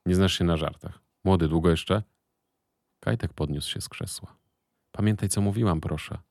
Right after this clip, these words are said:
krzyknęła za nim. Kiedy zamknęły się drzwi, oboje wstali i wyszli na balkon.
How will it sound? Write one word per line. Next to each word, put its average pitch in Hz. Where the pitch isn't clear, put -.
krzyknęła 78
za 78
nim. 76
Kiedy 78
zamknęły 80
się 71
drzwi, 80
oboje 71
wstali 92
i 69
wyszli 71
na 58
balkon. -